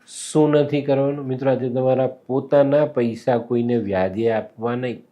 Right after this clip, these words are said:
ધનરાશિ, ધનરાશિવાળાએ આજે શું કરવું? ધનરાશિવાળાએ આજે તમારી પોતાની વાણી પર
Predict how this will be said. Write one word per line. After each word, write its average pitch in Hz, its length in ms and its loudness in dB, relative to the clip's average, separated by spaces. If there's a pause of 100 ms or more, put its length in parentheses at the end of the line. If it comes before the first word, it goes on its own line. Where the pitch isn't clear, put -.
ધનરાશિ, 113 720 4
ધનરાશિવાળાએ 143 1000 4
આજે 135 300 4
શું 135 340 0
કરવું? - 520 -8
ધનરાશિવાળાએ 139 1040 2
આજે 135 140 0
તમારી 135 360 -2
પોતાની 131 720 -4
વાણી 120 640 -2
પર 123 420 0